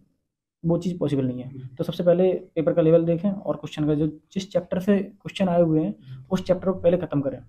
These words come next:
Speaker 1: चाहे वो math हो या reasoning, दोनों के लिए same है। जिस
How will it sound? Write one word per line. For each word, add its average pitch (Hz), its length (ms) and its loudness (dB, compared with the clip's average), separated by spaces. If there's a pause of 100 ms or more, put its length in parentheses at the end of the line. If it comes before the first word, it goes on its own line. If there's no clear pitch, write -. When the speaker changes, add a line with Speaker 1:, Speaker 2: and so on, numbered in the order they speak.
(480)
Speaker 1:
चाहे 160 120 0
वो 165 80 2
math 160 280 2
हो 202 240 -2
या 165 120 2
reasoning, 143 360 2
दोनों 165 240 0
के 180 60 0
लिए 190 80 2
same 160 260 -2
है। 185 200 -6 (440)
जिस 185 400 -4